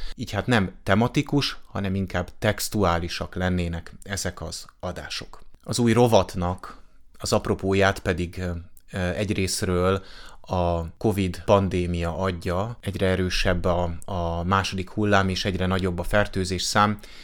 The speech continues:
és ezért, ö, sok-sok gyülekezetben, így a miénkben is megritkulnak az alkalmak, sokan egészen jogosan nem mernek eljönni, ö, vagy éppen már betegek is, szóval, ö,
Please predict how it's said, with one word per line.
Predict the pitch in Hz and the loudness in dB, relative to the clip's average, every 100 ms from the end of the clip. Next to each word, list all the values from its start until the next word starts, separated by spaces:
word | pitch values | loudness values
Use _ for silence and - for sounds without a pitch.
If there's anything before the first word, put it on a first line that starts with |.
| - - - - | -16 -16 -16 -14
és | - - | -6 -2
ezért, | 101 104 95 95 101 | 0 2 0 0 -4
ö, | 92 90 | -4 -4
sok-sok | - 113 - 95 | -4 -4 -2 -2
gyülekezetben, | 92 104 101 107 110 101 101 101 | 0 2 2 2 0 0 2 2
így | 95 92 | 2 2
a | 90 - | 0 -2
miénkben | 104 104 98 92 87 92 | -2 0 0 0 0 0
is | 98 - | 0 0
megritkulnak | 101 92 104 101 - 104 95 92 | -2 0 -2 -2 0 0 0 -2
az | 95 | -2
alkalmak, | 98 104 110 107 110 104 - - - - - - | 2 2 4 4 4 2 -4 -10 -10 -10 -6 -4
sokan | - - 104 98 - | -2 0 2 2 0
egészen | 92 98 - 98 | -2 -2 0 -2
jogosan | 92 90 92 90 | -2 -2 -2 0
nem | 98 | 4
mernek | 107 104 104 101 - | 4 4 4 2 2
eljönni, | 101 98 98 101 104 104 - - - - | 4 4 4 4 2 -2 -10 -16 -16 -8
ö, | 98 92 92 | -4 -2 0
vagy | 98 90 | 0 0
éppen | 95 - 92 | -2 0 0
már | 90 85 | 0 0
betegek | 85 101 120 110 - | 0 2 4 4 2
is, | 107 - | -2 0
szóval, | - 98 92 92 92 92 - | 0 0 2 4 4 2 -2
ö, | 92 87 | -2 0